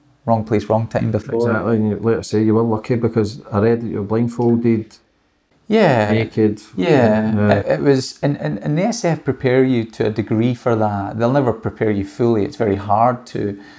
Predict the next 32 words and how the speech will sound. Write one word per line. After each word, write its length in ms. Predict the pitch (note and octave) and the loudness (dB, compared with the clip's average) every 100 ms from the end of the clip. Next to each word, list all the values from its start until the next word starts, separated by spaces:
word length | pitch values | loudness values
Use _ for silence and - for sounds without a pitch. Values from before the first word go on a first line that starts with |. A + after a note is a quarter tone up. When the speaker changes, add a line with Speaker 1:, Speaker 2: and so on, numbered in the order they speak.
| - | -20
Speaker 1:
So 120 | - | -4
that 300 | C3+ F#3+ - - - | 2 2 0 -8 -2
element 400 | A2 G#2 G2+ G2 | 0 0 -2 -4
helped. 540 | G#2 G2 A#2+ - - _ _ | 0 0 0 -6 -20 _ _
Um, 680 | A2 G#2+ G#2 G#2 G#2+ G#2 - | 0 0 0 -4 -4 -6 -4
and 100 | A#2 | -2
I 40 | A2 | -2
think 260 | - D3 | -2 0
a 40 | A#2 | 0
lot 100 | G#2+ | 0
of 60 | |
the 60 | - | -2
childhood 520 | - A2+ A2+ A2 G#2 | -2 0 0 -2 -8
stuff 300 | - G#2 F#2+ | -2 -2 0
helped 340 | G#2+ G#2+ - | -2 -4 -6
as 120 | - A2 | -10 -2
well. 300 | G#2+ G#2 G#2 | 0 0 -2
There 100 | G2+ | -4
was 120 | G#2+ | -2
a 80 | G2+ | -2
kinda, 400 | A2+ G#2 G2+ G2 - - - - - _ _ | 0 0 0 -4 -16 -20 -20 -20 -20 _ _
there 80 | A#2 | -4
was 100 | A2 | -2
an 80 | A2 | 0
element 500 | A#2+ B2 A#2+ A2+ G#2 | 0 2 2 0 -4
of 140 | G#2 | -4
no 140 | A#2 A#2+ | -2 0
badly 420 | A2+ A2 A2 G2+ | 2 2 2 0
how 260 | G#2 G2+ G2 - _ - A2+ - _ | 2 0 0 -6 _ -8 -8 -10 _
beaten 340 | B2 B2+ A#2 G#2+ | -2 0 -2 -2
you 180 | G2+ | 0
are, 540 | G2 A2 A2 G2 G2 | 2 4 4 2 -2